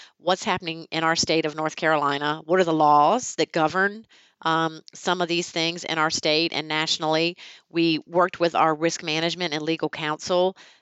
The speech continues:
to be sure that we weren't doing anything that was gonna put the organization at untoward risk. We, uh, worked with our board and our governing body. They really led the way because this was a policy decision that we had to make as an organization, that we were gonna make this,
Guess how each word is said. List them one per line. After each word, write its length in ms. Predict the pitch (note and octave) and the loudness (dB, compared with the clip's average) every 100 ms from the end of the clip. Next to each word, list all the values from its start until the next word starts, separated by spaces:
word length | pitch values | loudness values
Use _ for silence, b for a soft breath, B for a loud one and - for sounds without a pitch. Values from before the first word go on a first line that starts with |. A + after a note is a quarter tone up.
| B | B
to 340 | - F3+ E3 - _ | -2 0 0 -4 _
be 140 | - E3+ | -4 0
sure 260 | - F3+ | 4 4
that 140 | E3+ D#3 | 4 2
we 100 | E3 | 0
weren't 260 | E3 F3+ | 0 0
doing 220 | - E3+ E3 | 0 -2 -2
anything 300 | E3 E3 D#3 | -4 -4 -2
that 100 | C3+ | -2
was 140 | D3+ | -2
gonna 180 | D#3+ D#3+ | -4 -4
put 300 | - F3+ - | 0 -2 0
the 100 | D#3 | -4
organization 560 | D#3 D#3 D3+ D#3+ - | -4 -4 -2 0 0
at 140 | D#3 D3+ - | -2 -2 -4
untoward 460 | D#3+ - D3+ D3 | -6 -4 -2 0
risk. 480 | D3+ D#3 F#3 - - B B B B - | 2 2 2 -2 -16 B B B B -16
We, 480 | D#3+ D#3+ D#3+ D#3+ D#3+ - | -6 0 2 2 2 0
uh, 300 | D3+ D#3 D3+ | 0 2 2
worked 280 | D#3+ F3 - | 0 0 0
with 120 | E3+ | 0
our 120 | D#3+ | 0
board 340 | D3 D#3 F3+ G3+ | 2 2 2 2
and 100 | D#3+ | -2
our 80 | |
governing 400 | C#3+ D#3+ D#3+ E3 | -2 -4 -4 -6
body. 400 | D#3+ D3+ D#3 F3 | 0 2 2 0
They 160 | E3+ F3+ | 0 0
really 240 | F3 F3+ | 2 4
led 260 | D#3+ E3 E3 | 4 4 2
the 100 | D3 | 2
way 500 | D#3 D#3+ E3+ A3+ C4 | 2 4 4 2 -2
because 280 | F3+ F3+ D3+ | -4 -2 -2
this 180 | E3+ - | -2 -4
was 100 | D3 | -6
a 60 | |
policy 500 | - D3+ D#3+ E3+ E3+ | -2 2 2 2 -2
decision 560 | E3 E3 E3+ E3 D#3+ F3 | -4 -2 -2 0 -2 -6
that 140 | D#3 | -6
we 80 | E3 | -4
had 160 | E3 D#3 | -4 -4
to 80 | D#3 | -4
make 180 | D#3 | -4
as 140 | D3 C#3+ | -4 -6
an 80 | D3+ | -6
organization, 720 | D3+ D3+ D3 D3+ - F3 E3+ | -6 -6 -2 -2 0 -2 -2
that 140 | C3+ | -4
we 120 | D#3 | -4
were 60 | D#3 | -6
gonna 180 | D3 D3 | -6 -4
make 240 | D3+ D3+ | -2 -2
this, 260 | D3+ D3+ | -4 -8